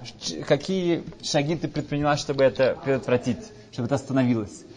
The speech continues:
И она ему рассказала, и она сделала и какие-то, э, призы для всего класса, или какие-то, э, наоборот, их, э, ультиматумы, и все, и хорошее, и плохое, все разные тактики, стратегии, которые она предпринимала,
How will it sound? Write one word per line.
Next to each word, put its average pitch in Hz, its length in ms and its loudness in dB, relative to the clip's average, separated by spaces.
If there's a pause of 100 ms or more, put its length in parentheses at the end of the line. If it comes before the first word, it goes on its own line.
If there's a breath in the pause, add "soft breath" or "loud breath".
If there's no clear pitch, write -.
(240 loud breath)
И 127 60 0
она 139 200 2
ему 170 120 0
рассказала, 156 440 4
и 151 40 4
она 147 140 0
сделала 147 240 2
и 131 260 -4
какие-то, 143 640 0 (320 loud breath)
э, 127 280 2
призы 123 540 2
для 113 180 2
всего 113 260 -2
класса, 110 480 -2
или 123 140 -2
какие-то, 135 560 0 (320 loud breath)
э, 127 80 0
наоборот, 131 500 8
их, 120 180 0
э, 123 300 6
ультиматумы, 131 1000 2
и 143 100 -2
все, - 260 0
и 175 80 2
хорошее, 175 540 6
и - 20 -4
плохое, 170 340 6
все 202 440 10
разные 175 460 8
тактики, 175 500 4
стратегии, 180 540 4
которые 156 300 4
она 156 120 2
предпринимала, 151 680 2